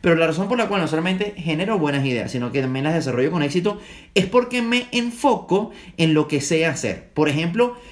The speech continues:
desarrollar contenido y estructurarlo. Y la parte gráfica, bueno, ya veré con quién le resuelvo o con quién me complemento.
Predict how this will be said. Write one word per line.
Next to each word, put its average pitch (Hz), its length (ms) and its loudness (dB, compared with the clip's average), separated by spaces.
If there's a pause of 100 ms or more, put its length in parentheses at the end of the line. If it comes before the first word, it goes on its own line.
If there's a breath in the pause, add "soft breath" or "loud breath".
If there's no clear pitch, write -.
(120 loud breath)
desarrollar 156 680 4
contenido 214 680 0
y 175 160 4
estructurarlo. 117 920 0
Y 135 120 0
la 170 100 2
parte 226 260 0
gráfica, 262 600 -2
bueno, 127 380 0 (340 loud breath)
ya 151 240 6
veré 185 540 0
con 175 260 4
quién 180 180 2
le 196 80 0
resuelvo 175 380 2
o 160 260 0
con 143 200 -2
quién 147 260 0
me 170 160 -4
complemento. 120 760 -2